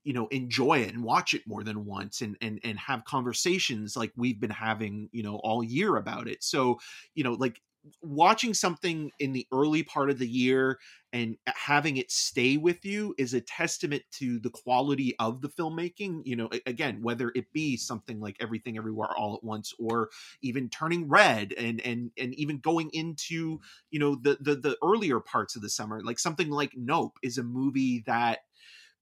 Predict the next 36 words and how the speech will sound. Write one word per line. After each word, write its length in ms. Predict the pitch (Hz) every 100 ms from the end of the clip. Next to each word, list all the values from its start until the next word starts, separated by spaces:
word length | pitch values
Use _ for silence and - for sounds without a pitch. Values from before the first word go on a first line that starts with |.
| _ _
you 140 | 143 127
know, 160 | 110 - _
I 100 | 143
weirdly 580 | 147 135 190 185 196 185
think, 320 | - 196 175
even 200 | 180 170
though 200 | 165 170
it's 160 | 160 151
a 20 |
s-, 260 | 127 - -
it's 160 | 143 139
a 40 |
studio 560 | - - 180 180 170 165
film, 640 | - 156 156 160 151 143
you 100 | 139
know, 220 | 127 120 - _ 131 139
Jordan 320 | 135 151 151
Peele 300 | - 143 139
is 100 | 131
at 80 | 123
the 80 | 120
height 240 | 147 143
of 40 | 135
his 140 | 123
powers, 560 | - 123 123 143 143 -
I 60 | 147 - -
kind 140 | 214
of 80 | 339 -
feel 220 | 214 208
it's 140 | 190 170
an 100 | -
<laughs> 40 |
underrated 640 | 139 180 175 - 131 165 139
movie, 560 | 113 190 175 113 95 - - 330 -
uh, 380 | 143 143 135 127
i-, 180 | 120